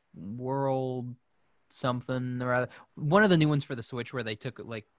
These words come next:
the one from, like, the Wii U and, like, turned it into, like, the Switch version,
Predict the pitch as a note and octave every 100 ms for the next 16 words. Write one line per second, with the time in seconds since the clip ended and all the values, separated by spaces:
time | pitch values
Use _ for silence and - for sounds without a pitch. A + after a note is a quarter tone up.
0 | _ _ _ - A#2+ A#2+ A#2+ A#2 B2 A2+
1 | A2+ A#2 A#2 G#2+ A2+ A2+ A2 A2+ A2+ A2+
2 | G#2+ F2+ - A#2 G#2+ A2 A2 G2+ - -
3 | - G#2+ - A2 A2 B2 A#2